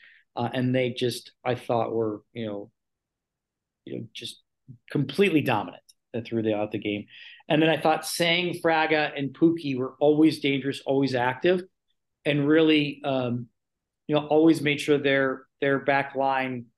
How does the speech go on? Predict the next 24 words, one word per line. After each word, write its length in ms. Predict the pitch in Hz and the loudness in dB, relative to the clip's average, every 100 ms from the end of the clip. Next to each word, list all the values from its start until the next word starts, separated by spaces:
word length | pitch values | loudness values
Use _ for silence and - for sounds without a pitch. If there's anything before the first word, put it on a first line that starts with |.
| _ _ _ | _ _ _
were 200 | 131 131 | -2 -2
a 40 | 120 | -2
threat. 480 | - 185 123 - - | 0 0 0 -4 -6
And 160 | 135 | -2
then 120 | 143 147 | 0 2
I 100 | 147 | 2
would 160 | 139 | 0
say, 520 | - 156 151 147 147 _ _ _ _ _ - | 0 2 2 2 -2 _ _ _ _ _ -6
um, 420 | 135 131 131 - _ _ _ - | -2 0 -2 -6 _ _ _ -4
the 120 | 139 | -2
tactical 500 | 139 160 170 - 156 | 0 -2 -2 0 0
side 400 | 147 151 139 135 | 2 2 2 2
of 140 | 131 | 0
the 80 | 127 | -2
subs, 800 | 127 - 170 156 127 123 - - - | -6 0 2 2 0 -4 -14 -14 -2
all 220 | 151 156 151 - | 2 2 0 0
four 280 | 170 185 | 4 4
of 80 | 135 | 4
them 240 | 127 131 127 | 0 -2 -2
were 300 | 139 131 131 - | -2 -2 -4 -2
great 280 | 131 156 | 0 0
subs. 640 | - - 123 139 139 - - | -4 -4 -2 -2 -6 -14 -12
The 80 | 131 | -12
team, 480 | 123 156 147 151 | -4 0 2 2